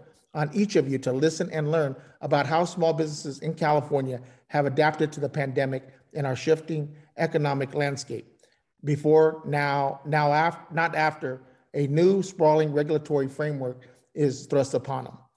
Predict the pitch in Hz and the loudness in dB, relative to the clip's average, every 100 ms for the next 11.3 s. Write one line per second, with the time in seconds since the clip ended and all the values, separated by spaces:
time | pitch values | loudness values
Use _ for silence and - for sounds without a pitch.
0 | _ _ - 147 165 170 160 151 175 165 | _ _ -8 0 4 4 2 0 -2 -4
1 | 165 151 160 156 151 147 135 165 151 131 | -8 -8 -2 2 2 0 0 4 4 0
2 | 120 - _ _ - 147 147 143 131 185 | -8 -16 _ _ -2 0 0 -6 -2 -4
3 | 180 - - 180 175 160 214 202 247 - | -6 -14 -2 0 0 0 -2 0 0 0
4 | 165 120 131 - _ _ _ _ 170 180 | -4 -6 -12 -18 _ _ _ _ 2 2
5 | 170 170 160 147 156 147 143 143 139 147 | 2 0 -2 -2 -4 -6 -10 -4 -2 -2
6 | 165 170 180 156 127 135 131 - _ - | -2 -2 0 -2 -2 -6 -10 -20 _ 0
7 | 147 160 214 156 143 131 156 147 - _ | 4 2 0 -2 -2 -4 -8 -8 -12 _
8 | - - 175 170 151 151 143 147 139 143 | -10 -8 -6 -6 -6 -6 -2 0 0 0
9 | 139 135 127 127 120 - _ _ 165 151 | 0 -2 -4 -8 -12 -18 _ _ -4 -2
10 | 147 180 165 143 131 - _ _ 165 170 | -2 0 0 0 -8 -16 _ _ -2 0
11 | 170 160 - | 2 0 0